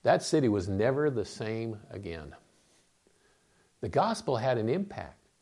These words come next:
on all these first century areas, these, these communities. And you know, there's really no reason why it can't have the same impact today on your community in the twenty-first century.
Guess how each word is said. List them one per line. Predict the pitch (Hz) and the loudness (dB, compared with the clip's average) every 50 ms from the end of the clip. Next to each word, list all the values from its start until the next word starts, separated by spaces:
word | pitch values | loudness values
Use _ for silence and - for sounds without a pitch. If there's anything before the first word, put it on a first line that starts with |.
| _ _ _ | _ _ _
on | - 131 139 | 0 8 10
all | 151 180 214 240 | 12 12 12 12
these | 208 151 110 - - - - - - - - - _ _ | 12 10 10 8 4 -2 -12 -18 -20 -20 -20 -20 _ _
first | - - - 165 147 123 - - | -8 4 6 6 8 6 4 4
century | - 135 117 107 - - 104 85 76 76 85 - _ _ _ _ _ _ _ _ _ _ _ _ _ _ _ _ | 2 2 2 2 -2 -4 -4 -4 -4 -6 -10 -18 _ _ _ _ _ _ _ _ _ _ _ _ _ _ _ _
areas, | 127 123 123 107 95 82 78 76 - - - | 2 4 4 4 4 2 0 -6 -8 -10 -4
these, | - 98 92 95 - - | -4 -4 -4 -4 -8 -8
these | - 120 101 92 - | -4 -4 -4 -4 -4
communities. | - - 117 107 107 101 95 82 76 - - - - - - _ _ _ _ _ _ _ _ _ _ _ _ _ _ _ _ _ _ _ _ - | -2 -2 0 2 2 2 0 -2 -6 -8 -12 -14 -20 -20 -20 _ _ _ _ _ _ _ _ _ _ _ _ _ _ _ _ _ _ _ _ 2
And | 123 | 6
you | 156 190 | 8 10
know, | 180 | 10
there's | 165 143 113 127 | 10 10 8 8
really | 147 165 156 147 | 8 8 8 8
no | 135 143 139 | 8 8 8
reason | 127 123 127 135 131 104 110 98 87 | 8 8 8 8 6 4 2 -2 0
why | 101 104 101 104 | 0 0 2 2
it | 95 - - - | 0 -2 -4 -8
can't | - - 101 90 104 101 | -10 -8 -6 -6 -6 -8
have | - - 104 98 101 104 98 | -8 -8 -6 -4 -4 -4 -4
the | 90 82 | -6 -8
same | - - - 110 104 104 101 104 | -8 -8 -6 -4 -4 -2 -4 -4
impact | 123 110 101 95 - 107 95 - - | -4 -6 -6 -6 -4 -6 -6 -4 -6
today | 98 85 87 90 92 95 - | -6 -4 -4 -2 -4 -4 -4
on | - 95 95 85 | -6 -6 -6 -4
your | 87 98 107 | -2 -2 -2
community | 104 - - 117 107 104 110 113 110 117 117 117 - - | -2 -2 -4 -4 -2 -2 -4 -4 -4 -4 -4 -6 -8 -8
in | - 92 | -8 -8
the | 87 85 | -8 -8
twenty-first | - - 107 107 104 98 - - 107 101 - - | -6 -6 -4 -4 -4 -4 -4 -4 -6 -6 -6 -8
century. | - 101 101 98 - - 117 110 | -10 -10 -10 -12 -12 -12 -14 -14